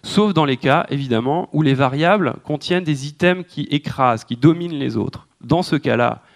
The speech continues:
et ce cas spécifique, la fidélité est plus basse, puisqu'un item est systématiquement, quasiment, choisi. Dernière remarque, il faut bien avoir en tête que la fidélité est, euh,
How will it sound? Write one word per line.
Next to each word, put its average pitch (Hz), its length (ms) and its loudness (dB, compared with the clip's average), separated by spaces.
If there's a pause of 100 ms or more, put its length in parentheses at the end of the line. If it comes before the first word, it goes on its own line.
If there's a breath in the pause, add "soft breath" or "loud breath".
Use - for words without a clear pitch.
(340 soft breath)
et 139 120 2
ce - 160 -4
cas 131 220 -2
spécifique, 135 760 -6
la 143 120 0
fidélité 151 760 -2 (960)
est 120 100 2
plus 113 220 -4
basse, - 340 -4
puisqu'un - 440 -8
item 113 500 -4 (160)
est 180 120 -2
systématiquement, 127 1120 -6
quasiment, 107 540 -6 (160)
choisi. 98 380 -6 (1040)
Dernière 120 320 2
remarque, 113 540 -2 (400 soft breath)
il - 60 -18
faut 98 120 -2
bien 135 180 0
avoir 135 220 2
en 123 80 2
tête 127 220 -2
que - 80 -4
la 107 120 0
fidélité 110 880 -4
est, - 200 -8
euh, 101 180 -4